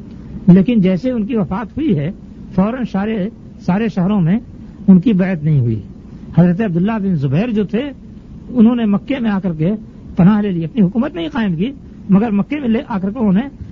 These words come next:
پناہ لے لی، اور مکے کے لوگوں نے حضرت امیر معاویہ کی بیع-، حضرت امیر معاویہ کے بعد یزید کی بیعت نہیں کی۔ اس طرح سے وہ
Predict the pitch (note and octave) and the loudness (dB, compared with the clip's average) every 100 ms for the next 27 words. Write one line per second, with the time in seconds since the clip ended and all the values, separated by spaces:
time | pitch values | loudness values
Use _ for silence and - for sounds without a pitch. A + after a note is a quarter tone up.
0 | - A3 G#3+ E3 C3+ A#2 A#2 - - - | -2 2 4 2 -2 -4 -8 -12 -20 -20
1 | - - G#3+ F#3+ F#3+ - C#4 B3 G#3 G#3 | -10 -2 0 0 -2 -4 -4 -2 -2 0
2 | G#3 G3 C4+ - - - - F#3+ F3+ G#3+ | 2 0 -2 -14 -18 -4 2 2 2 0
3 | G#3 F#3+ F3+ G#3 A3 F#3+ G3 G#3+ C#3+ F3+ | 2 2 0 -2 0 -2 -2 -2 -2 -2
4 | A#3 A3 C#4 - - - - F#3+ G3 F#3 | 0 -2 -4 -14 -18 -18 2 6 8 6
5 | F3 G3+ G#3 F3 D#3+ C#4 - - - F#3+ | 2 -2 -2 -2 -4 -8 -14 -20 -6 2
6 | F#3 A3 G3 G3+ F3+ G3+ F#3+ D3+ B2 C3 | 4 4 2 0 0 0 0 0 0 -6
7 | A2 - - - - D4+ C4 B3 B3+ G#3+ | -8 -10 -12 -16 -6 -2 0 -2 -6 -4
8 | A#3+ G3 | -4 -4